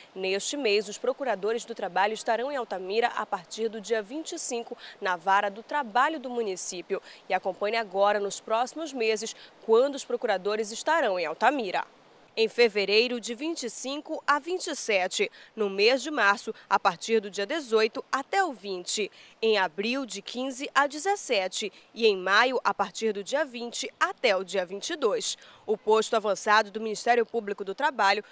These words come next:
fica localizado na Avenida Presidente Tancredo Neves, número vinte e sete sete meia, na Vara do Trabalho de Altamira. O atendimento é das quatorze às dezoito horas.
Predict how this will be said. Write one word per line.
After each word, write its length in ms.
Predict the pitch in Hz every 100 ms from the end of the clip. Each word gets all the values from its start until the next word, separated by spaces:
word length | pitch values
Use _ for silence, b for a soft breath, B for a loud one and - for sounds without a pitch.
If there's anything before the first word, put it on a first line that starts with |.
| b
fica 200 | - 220
localizado 720 | 202 196 202 180 165 208 214
na 80 | 208
Avenida 400 | 208 202 208 214
Presidente 680 | 202 233 214 190 220 262 -
Tancredo 480 | 196 180 208 214 330
Neves, 440 | 233 196 196 - B B
número 340 | 214 214 214
vinte 260 | 202 339 330
e 60 |
sete 440 | 233 - 214 220 185
sete 340 | - 185 -
meia, 320 | 311 220 202 - B
na 140 | 208 190
Vara 300 | 190 196 202
do 100 | 214
Trabalho 480 | 302 302 214 190
de 80 | 190
Altamira. 540 | 196 285 320 226 190 - B B
O 80 |
atendimento 680 | 196 196 202 180 180 208 240
é 60 | 196
das 200 | 180 180
quatorze 560 | - - 214 208 196 226
às 160 | 226 196
dezoito 500 | 214 202 330 370 254
horas. 540 | 185 165 160 101 -